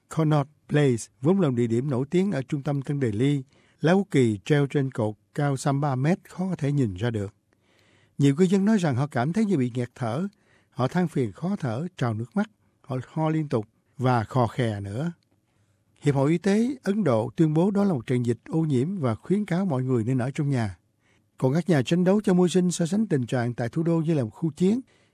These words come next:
với các bệnh viện báo cáo đầy ngập các bé sơ sinh. Điều khốn hài là tình trạng ô nhiễm lại phát sinh các ngành nghề buôn bán phát đạt cho một số người. Có tin tức một cửa hàng bán mặt nạ thường chỉ bán được sáu chiếc trong một tuần,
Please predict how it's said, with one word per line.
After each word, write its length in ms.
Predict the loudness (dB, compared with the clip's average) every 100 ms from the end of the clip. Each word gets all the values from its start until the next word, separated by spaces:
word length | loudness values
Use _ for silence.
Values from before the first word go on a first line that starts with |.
| _
với 100 | 0
các 180 | 0 0
bệnh 160 | -2
viện 280 | 0 -2 0
báo 140 | -2 -2
cáo 220 | -4 -2
đầy 200 | -2 -2
ngập 220 | -4 -4
các 160 | -8 -8 _ -4
bé 200 | -2 0
sơ 160 | -2
sinh. 280 | -2 -2 -2 -6 _ _ _ _
Điều 160 | 2 2
khốn 160 | 4
hài 240 | 2 2 0
là 100 | -2
tình 240 | -2 -2
trạng 180 | -2 -2
ô 80 | -2
nhiễm 340 | 0 0 0 -4 _ _ _ _
lại 220 | 0 0
phát 160 | 0 0
sinh 240 | 2 2
các 160 | 0 -2
ngành 160 | 0
nghề 220 | 0 0 0
buôn 220 | -2 -2
bán 180 | -4 -4
phát 240 | -4 -4
đạt 260 | -4 -6 -10 _ -6
cho 120 | -4
một 140 | -4
số 100 | -4
người. 300 | 0 0 0 -6 _ _ _ _ _ _ _
Có 120 | -4
tin 180 | 0 2
tức 220 | 0 -2
một 120 | -4 -6
cửa 160 | -4 -2
hàng 340 | 0 0 -2
bán 200 | -2 -2
mặt 100 | -4 -4
nạ 280 | -4 -6 -8 _ _ -4
thường 220 | 0 0
chỉ 120 | 0
bán 240 | -2 -2 -2
được 180 | -4
sáu 280 | -6 -4 -4
chiếc 220 | -2 -4 -2
trong 120 | -4
một 160 | -2
tuần, 240 | -2 -2